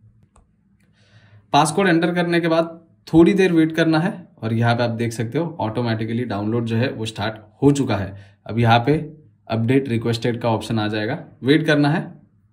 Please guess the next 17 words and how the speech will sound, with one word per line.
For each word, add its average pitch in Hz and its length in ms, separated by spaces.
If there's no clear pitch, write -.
नेक्स्ट 156 280
आप 165 120
देख 147 140
सकते 147 220
हो 147 60
दोस्तों, 139 260
यहाँ 131 120
पे 151 100
अपडेट 117 440
जो 120 120
है 131 120
वहाँ 104 280
पे 113 220
प्रिपेयर 110 300
हो 120 200
रहा 117 180
है। 143 200